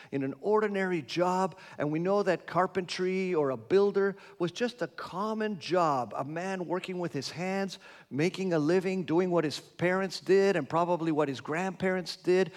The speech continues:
and they passed on the vocations through these guilds in the first century Palest-, uh, Palestinian environment. They say that there was one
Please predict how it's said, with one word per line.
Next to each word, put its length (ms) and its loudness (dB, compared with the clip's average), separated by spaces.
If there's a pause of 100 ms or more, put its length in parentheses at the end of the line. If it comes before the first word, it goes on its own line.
(180)
and 120 -2
they 80 0
passed 480 0
on 220 0
the 80 -2
vocations 680 -2
through 180 -8
these 240 -8
guilds 680 4 (400)
in 120 -2
the 100 -4
first 340 -2
century 560 -4 (380)
Palest-, 560 -4 (100)
uh, 240 -8
Palestinian 960 -2
environment. 720 -8 (1700)
They 120 0
say 240 0
that 180 2
there 100 4
was 240 2
one 640 0